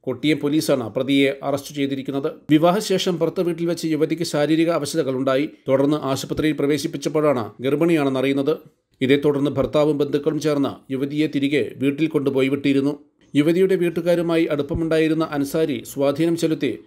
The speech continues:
ഗർഭഛിദ്രം നടത്തി. തുടർന്ന് യുവതിയുടെ ബന്ധുവായ മറ്റൊരു യുവാവിന്റെ തലയിൽ ഉത്തരവാദിത്വം കെട്ടിവെച്ച് കൈയൊഴിയാൻ ശ്രമിച്ചതോടെയാണ് യുവതി ജില്ലാ പോലീസ് സൂപ്രണ്ടിന് പരാതി നൽകിയിരുന്നത്.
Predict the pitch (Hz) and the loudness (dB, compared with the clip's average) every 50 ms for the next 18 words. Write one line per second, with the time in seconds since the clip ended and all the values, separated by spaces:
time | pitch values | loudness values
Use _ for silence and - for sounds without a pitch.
0 | _ - 135 139 139 131 170 165 - 160 143 131 139 123 135 131 135 131 151 147 | _ -4 -2 0 0 2 0 0 0 0 0 0 0 0 2 0 0 0 -2 -4
1 | - - - _ _ _ - - 135 131 135 143 147 139 135 135 143 135 143 147 | -6 -8 -14 _ _ _ 0 2 2 4 4 4 2 2 2 2 2 2 0 0
2 | 143 147 139 139 139 135 156 147 147 143 143 139 143 135 - 160 156 160 151 147 | 0 0 0 0 0 2 2 4 4 4 4 2 0 -2 -2 -2 0 0 0 0
3 | 151 151 151 156 156 147 156 151 151 147 127 104 - - - - - 143 139 151 | 0 0 0 -2 -2 -2 0 0 0 0 -2 -2 -6 -10 -18 -12 -10 -6 -4 -2
4 | 156 165 160 160 156 151 151 165 156 - 151 139 113 165 165 165 160 - 139 110 | 0 2 2 2 2 0 0 -2 -4 -2 -2 -2 2 2 2 2 2 0 -2 -4
5 | 101 - - - - 139 139 143 165 165 165 165 165 165 165 160 165 160 165 156 | -4 -6 -12 -4 -2 0 2 4 4 4 4 4 2 2 0 -2 -2 -4 -4 -2
6 | 160 151 165 160 160 160 156 143 135 117 101 107 - _ 131 139 143 147 143 160 | -2 0 2 2 2 2 2 0 0 -4 -6 -10 -6 _ 2 4 4 4 4 2
7 | 160 165 139 143 135 147 160 151 147 147 160 160 160 165 156 147 160 156 151 147 | 2 0 -2 -2 0 0 0 0 0 0 -2 -2 -2 -2 -2 0 0 0 0 0
8 | 135 120 107 - - - 135 139 147 151 123 139 131 135 131 127 135 143 139 139 | -2 -2 -4 -4 -2 0 2 2 2 2 2 0 -2 -4 -4 -4 0 0 2 2
9 | 139 139 139 147 | 2 2 0 -2